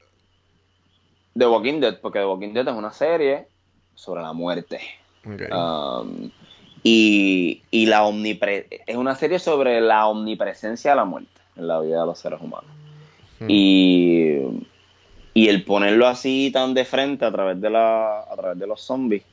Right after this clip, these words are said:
Speaker 1: ah, me hace pensar y, o me hizo pensar y me hizo reflexionar sobre cómo la vida se acaba de hoy pa' hoy.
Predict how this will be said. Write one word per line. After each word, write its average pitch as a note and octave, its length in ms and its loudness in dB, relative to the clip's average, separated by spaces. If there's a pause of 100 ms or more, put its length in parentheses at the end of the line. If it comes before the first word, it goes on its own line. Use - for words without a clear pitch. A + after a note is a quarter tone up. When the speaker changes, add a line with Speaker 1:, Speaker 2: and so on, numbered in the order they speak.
(580)
Speaker 1:
ah, F#2 480 0
me G2 320 0
hace G2 260 0
pensar B2+ 580 0
y, C3 140 -4
o G#2 140 0
me F#2+ 240 -4
hizo B2 220 -8
pensar G#2+ 380 -10
y B2 60 -14
me F#2 100 -20
hizo F2+ 140 -20
reflexionar G#2 600 -12
sobre F2 320 -2
cómo F#2+ 260 -4
la A2 140 4
vida F2 220 0
se - 120 -4
acaba A#1+ 520 -2 (960)
de F2 240 -2
hoy D#2 220 0
pa' A1+ 320 0
hoy. G#1 240 -6